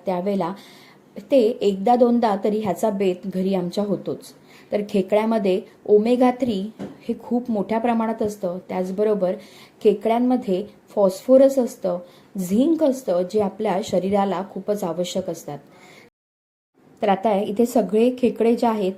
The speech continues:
त्याचे पेदे आणि त्याच्या डेंगा ह्या आपण वेगळ्या केल्यात. हे छोटे जे पाय आहेत, हे आपण मिक्सरमधून वाटून घेणार आहोत आणि बाकीचे पाय आणि मोठे डेंगे आपण रश्श्यामध्ये घालणार आहोत. तर सर्वात आधी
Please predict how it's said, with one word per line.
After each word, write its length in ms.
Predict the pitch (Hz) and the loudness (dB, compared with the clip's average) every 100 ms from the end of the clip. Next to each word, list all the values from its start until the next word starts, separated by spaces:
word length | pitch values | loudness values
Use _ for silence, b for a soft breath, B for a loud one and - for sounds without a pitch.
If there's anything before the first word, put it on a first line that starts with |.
| - | -4
त्याचे 240 | 180 226 208 | -4 -4 0
पेदे 340 | 214 196 196 180 202 B B B - | 2 2 2 0 -4 B B B -8
आणि 160 | 214 | -4
त्याच्या 260 | 214 202 240 | -2 0 0
डेंगा 460 | 208 202 190 202 | 2 2 2 2
ह्या 240 | 180 214 208 | 0 0 -2
आपण 200 | 190 220 | -2 -2
वेगळ्या 380 | 196 170 180 220 | 0 0 0 2
केल्यात. 360 | 277 208 160 - b b b | 2 0 -2 -8 b b b
हे 60 | 269 269 | 0 2
छोटे 320 | 269 247 277 | 2 4 2
जे 100 | 285 | 2
पाय 280 | 311 254 247 | 0 2 2
आहेत, 420 | 269 233 202 208 | 2 0 -4 -6
हे 100 | 196 | -4
आपण 200 | 208 214 | -2 -2
मिक्सरमधून 600 | 220 196 - 202 220 233 | -2 -4 -2 0 0 0
वाटून 340 | 226 170 208 277 | 0 0 0 0
घेणार 280 | 285 247 185 | 2 2 0
आहोत 220 | 160 - - | -4 -8 -10
आणि 140 | 190 202 | -6 -2
बाकीचे 480 | 196 208 208 202 | -2 -4 -6 -4
पाय 360 | 240 226 190 165 196 B B B | -2 -2 -4 -4 -10 B B B
आणि 240 | - 214 214 | -6 -4 -2
मोठे 400 | 220 190 254 254 | 0 0 4 4
डेंगे 400 | 247 226 190 233 | 4 2 -2 -2
आपण 320 | 185 - 240 | -4 0 2
रश्श्यामध्ये 480 | 202 165 196 190 185 | 2 -2 -4 -2 -2
घालणार 360 | 220 190 160 151 | -2 -4 -6 -8
आहोत. 240 | 151 165 - _ _ _ _ _ | -10 -12 -18 _ _ _ _ _
तर 60 | 277 | 0
सर्वात 460 | 269 247 220 262 | 4 2 2 2
आधी 240 | 285 220 | 0 -2